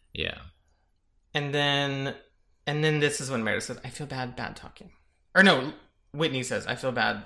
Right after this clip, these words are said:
Speaker 2: bad talking about her."
Speaker 1: I feel, I have strong opinions about this. So, are you done
Speaker 2: Yeah.
Speaker 1: recapping? Okay. I have strong opinions about this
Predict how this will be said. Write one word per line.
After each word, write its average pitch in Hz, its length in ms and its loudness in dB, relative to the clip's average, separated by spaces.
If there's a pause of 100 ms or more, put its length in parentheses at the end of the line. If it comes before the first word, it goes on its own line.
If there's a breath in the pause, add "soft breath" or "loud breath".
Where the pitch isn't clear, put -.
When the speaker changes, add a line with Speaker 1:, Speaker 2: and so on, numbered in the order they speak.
(100)
Speaker 2:
bad 104 200 -2
talking - 300 -12
about - 180 -14
her." - 160 -16 (1400 soft breath)
Speaker 1:
I 170 200 10
feel, 85 680 -2
I 135 100 12
have 151 120 10
strong 98 240 6
opinions 78 400 -4
about 71 220 -6
this. - 320 -14 (180)
So, 78 440 -6 (800)
are 98 80 -6
you 92 60 -2
done 85 320 -6 (100)
Speaker 2:
Yeah. 214 160 4
Speaker 1:
recapping? 87 280 -6 (180)
Okay. - 200 -6 (1160 loud breath)
I 104 200 8
have 147 260 4
strong 92 440 2
opinions 85 380 -6
about 78 260 -6
this - 360 -10